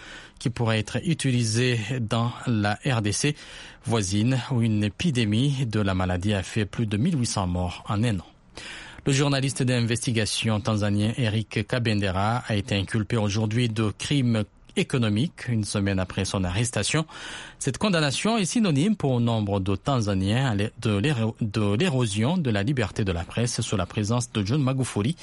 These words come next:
Monsieur Kabendera, trente-neuf ans, travaille pour des médias nationaux et étrangers. Il a publié plusieurs analyses critiques sur la vie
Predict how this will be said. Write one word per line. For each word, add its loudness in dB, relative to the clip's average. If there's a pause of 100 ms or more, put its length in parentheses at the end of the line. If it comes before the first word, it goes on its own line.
(500)
Monsieur 0
Kabendera, 2
trente-neuf 0
ans, 2
travaille 0
pour -4
des 0
médias 0
nationaux 0
et 0
étrangers. 0 (460)
Il 0
a 2
publié 0
plusieurs 0
analyses 0
critiques -4
sur -4
la 0
vie -2